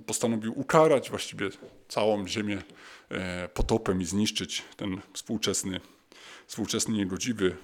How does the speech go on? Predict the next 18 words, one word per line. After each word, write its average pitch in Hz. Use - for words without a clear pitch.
okrutny 113
świat. -
I 202
ci -
aniołowie 202
też -
ma-, 139
czeka 156
ich 143
ta 143
sama 151
zagłada, 113
którą 104
teraz 110
czeka -
szatana, 82
wieczne 131
unicestwienie. -